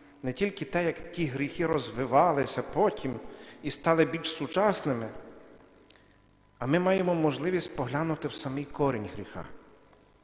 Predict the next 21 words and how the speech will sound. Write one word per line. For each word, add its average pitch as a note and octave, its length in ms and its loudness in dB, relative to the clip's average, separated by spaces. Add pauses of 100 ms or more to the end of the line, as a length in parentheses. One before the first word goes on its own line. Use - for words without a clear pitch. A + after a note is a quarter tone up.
(760)
Якраз - 420 -4 (100)
в - 40 -20
цьому F3 300 -2
завданні D3 460 -2
нам C#3 200 -2
допомагають C3 720 -6
багато C3 340 -4
святих, - 600 -8 (760)
які F3+ 200 -2
вже F3 160 2
пройшли E3+ 440 2
певною E3 480 6
дорогою C#3 580 6 (1160)
і - 40 -18
побачили, B2 560 0
як A#2+ 120 -4 (140)
гріх B2 180 -4 (960)
зачався E3+ 600 -2 (180)
в F3 80 -12
історії D3+ 440 -6
людства, C3+ 520 -8